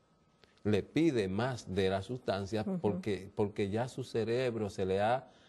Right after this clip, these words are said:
Speaker 1: atrofiado, lo-, su sistema nervioso se le ha, ha reducido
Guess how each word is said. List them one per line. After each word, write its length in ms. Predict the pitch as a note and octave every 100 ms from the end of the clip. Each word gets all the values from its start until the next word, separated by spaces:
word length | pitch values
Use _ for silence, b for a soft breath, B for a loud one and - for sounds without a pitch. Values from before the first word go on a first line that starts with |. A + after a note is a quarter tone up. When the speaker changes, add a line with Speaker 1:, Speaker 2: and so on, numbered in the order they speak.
| B
Speaker 1:
atrofiado, 1120 | - G#2+ - G#2 F#2 - A2 A#2 A2 F#2 E2 F2
lo-, 300 | F#2+ F#2 G2
su 160 | -
sistema 420 | G2 G2 F#2 A#2 C#3
nervioso 360 | C3 C3+ C3
se 120 | A2+
le 100 | G2
ha, 160 | A2+ B2+ B B
ha 300 | - A#2 A2+ - -
reducido 800 | G#2 A2 G#2 G2+ - D3+ A#2+ G2